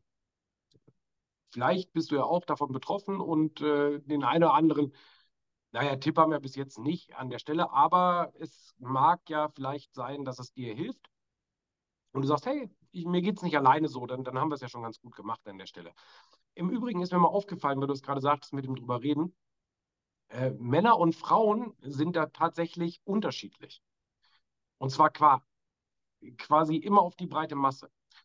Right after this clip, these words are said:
Wir Männer finden, wenn wir ein Problem haben, eine Lösung für uns oder besprechen die lösungsorientiert. Und bei Frauen ist es oft so, die wollen über das Problem einfach sprechen, aber sind gar nicht zwanghaft an einer sofortigen Lösung,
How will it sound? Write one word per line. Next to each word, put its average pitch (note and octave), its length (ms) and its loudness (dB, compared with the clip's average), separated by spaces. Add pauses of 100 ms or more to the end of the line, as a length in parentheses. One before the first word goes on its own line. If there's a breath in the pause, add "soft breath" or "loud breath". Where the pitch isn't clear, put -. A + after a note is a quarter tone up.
Wir C#3 220 4
Männer E3 420 2 (240)
finden, G#3 380 4
wenn E3 120 10
wir D3 100 8
ein D3 80 0
Problem D3 440 2
haben, G#3 260 6
eine D3 180 4
Lösung D#3+ 360 4
für C#3+ 160 -6
uns G#3+ 480 -2 (640 soft breath)
oder G#3+ 440 10
besprechen F3+ 580 4
die E3+ 80 8
lösungsorientiert. C#3 1300 4 (1600)
Und C#3 100 2
bei D3 100 10
Frauen A#3 380 8
ist E3+ 120 4
es C#3 100 -4
oft C3+ 240 2
so, G#3 120 8
die D#3+ 200 6
wollen G#3 300 10
über E3+ 180 2
das E3+ 100 -2
Problem E3+ 380 4
einfach D#3 280 2
sprechen, - 480 0 (1300)
aber D#3 200 8
sind F3+ 340 6
gar E3+ 220 10
nicht - 260 -2
zwanghaft F#3+ 520 4
an D#3+ 120 -4
einer E3 200 0
sofortigen D3+ 540 2
Lösung, D#3 460 6